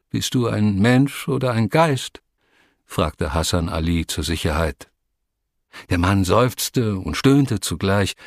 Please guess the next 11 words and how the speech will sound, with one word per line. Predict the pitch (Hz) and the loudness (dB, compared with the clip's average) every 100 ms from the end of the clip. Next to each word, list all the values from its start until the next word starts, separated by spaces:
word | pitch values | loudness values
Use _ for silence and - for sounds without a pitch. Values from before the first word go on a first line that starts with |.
| - - | -20 -6
und | - | 0
gab | 104 117 | 2 2
sich | - 131 | 2 2
damit | 131 147 | 2 2
ohne | 135 135 151 | 4 2 2
Zweifel | - 117 131 170 156 | 2 2 2 2 2
als | 110 - | 2 2
menschliches | 120 139 - 110 87 101 | 2 2 0 -4 -2 2
Wesen | 135 139 101 | 2 4 2
zu | - - | 0 -6
erkennen. | 67 - 85 73 64 | -6 -4 -2 -2 -6